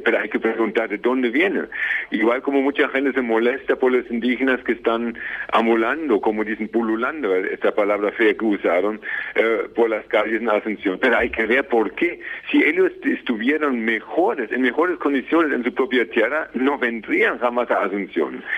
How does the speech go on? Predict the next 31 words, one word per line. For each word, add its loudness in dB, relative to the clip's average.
Entonces 0
hay -4
que -4
ver 0
las -2
causas, 0
¿no? -2
Y 0
las 0
causas 0
tienen 0
que 2
ver, 0
pero 2
en 0
mayor 0
parte, 0
con 2
la 0
problemática 0
de 2
la 2
tierra, 2
que 0
nunca 2
se 2
logró 2
una 2
real 2
reforma 0
agraria. 0